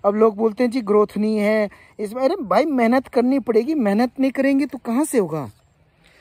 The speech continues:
आप जब मेहनत ही नहीं करेंगे तो आप बोलेंगे, "जी कि मेरे पास तो लब-, उस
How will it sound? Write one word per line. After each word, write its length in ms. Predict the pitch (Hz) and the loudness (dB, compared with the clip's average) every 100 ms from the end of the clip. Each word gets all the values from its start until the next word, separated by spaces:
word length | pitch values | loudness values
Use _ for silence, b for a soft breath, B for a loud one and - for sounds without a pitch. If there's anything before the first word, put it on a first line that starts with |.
| b b b | b b b
आप 160 | 196 226 | -2 -2
जब 140 | 277 | -4
मेहनत 420 | 269 226 233 285 311 | -8 -6 -2 -2 -2
ही 100 | 302 | -6
नहीं 120 | 285 | -4
करेंगे 380 | 233 220 240 285 | -2 -2 -2 -6
तो 120 | 262 | -6
आप 160 | 233 | -6
बोलेंगे, 360 | 214 220 233 262 | -6 -6 -6 -8
"जी 100 | 285 | -12
कि 120 | 302 262 240 b b - | -14 -16 -20 b b -10
मेरे 180 | 196 233 | -4 -2
पास 260 | 247 - - | -2 -8 -4
तो 60 | |
लब-, 460 | 220 208 151 139 147 | -4 -4 -12 -16 -8
उस 260 | 202 208 | -6 -6